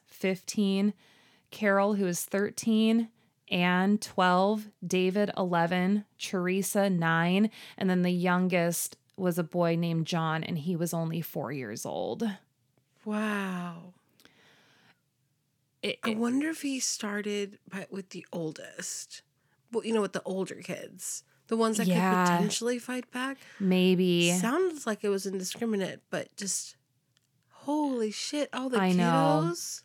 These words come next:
Speaker 1: I mean, uh, one, one thing to take out your brother and your mom, who you have hard
Speaker 2: Sure.
Speaker 1: feelings towards, and maybe your sister-in-law 'cause she's your ex-girlfriend,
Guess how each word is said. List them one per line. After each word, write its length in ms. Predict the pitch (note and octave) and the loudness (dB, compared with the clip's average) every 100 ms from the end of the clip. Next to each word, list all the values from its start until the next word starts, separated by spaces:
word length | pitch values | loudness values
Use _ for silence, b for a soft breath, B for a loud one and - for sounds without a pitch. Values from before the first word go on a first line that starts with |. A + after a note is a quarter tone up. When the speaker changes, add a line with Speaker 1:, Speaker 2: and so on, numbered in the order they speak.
| - | 0
Speaker 1:
I 140 | G#3 | 2
mean, 360 | G3 F#3 F3+ - _ _ _ | 4 4 2 0 _ _ _
uh, 100 | G#3 - - - _ - | -8 -8 -12 -20 _ -4
one, 420 | F3+ F3+ G#3+ - | -2 4 4 4
one 420 | A3 G3 A3 A#3+ B3 | 2 4 6 6 4
thing 240 | G#3+ G#3 | 4 4
to 100 | G#3 | 2
take 280 | F3 F#3+ G3 | 2 2 2
out 120 | F#3+ | 2
your 140 | F#3+ | 0
brother 400 | F3 F3+ E3+ F3+ | 2 2 4 2
and 120 | F3 F3 | 2 2
your 100 | E3 | 2
mom, 360 | D#3+ D#3+ F3+ | 2 2 4
who 100 | F#3+ | 2
you 240 | F3+ E3 F3 | 2 2 2
have 180 | F3+ F#3 | 4 4
hard 280 | F4+ F4+ A3+ | 6 4 4
Speaker 2:
Sure. 80 | |
Speaker 1:
feelings 440 | F3+ E3+ F3+ F#3 - | 2 2 2 0 -2
towards, 380 | G3 F#3 F#3+ F3+ | 0 0 2 2
and 120 | E3 | 2
maybe 240 | E3+ E3+ | 2 0
your 140 | E3+ E3+ | -2 -2
sister-in-law 720 | - E3 - F#3 F3 F3 F3 | -2 -4 -4 -4 0 0 0
'cause 160 | F#3 | -2
she's 240 | - F#3 F3 | -2 -2 -2
your 140 | E3+ | -2
ex-girlfriend, 920 | E3+ E3+ - E3+ E3+ - F#3+ F#3 G3+ | -2 -2 -4 -2 0 2 2 4 2